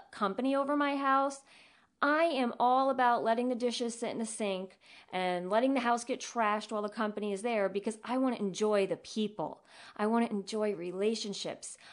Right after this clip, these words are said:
I wanna enjoy the time that I have with people, and I don't wanna be just stuck there, like,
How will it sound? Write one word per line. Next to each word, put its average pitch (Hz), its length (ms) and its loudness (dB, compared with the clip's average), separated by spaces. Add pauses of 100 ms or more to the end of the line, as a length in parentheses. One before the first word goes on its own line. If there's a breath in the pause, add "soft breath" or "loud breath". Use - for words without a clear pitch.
I - 60 -4
wanna 247 200 2
enjoy 220 760 0 (280 loud breath)
the 202 80 -4
time 208 320 -2
that 190 100 0
I 170 60 0
have 202 260 -2
with 208 160 -8
people, 214 300 -4
and 208 80 -2
I 202 60 0
don't 202 120 0
wanna 220 140 -2
be 202 140 -2
just 190 240 -6
stuck 185 280 -6
there, 175 220 0
like, 156 220 -2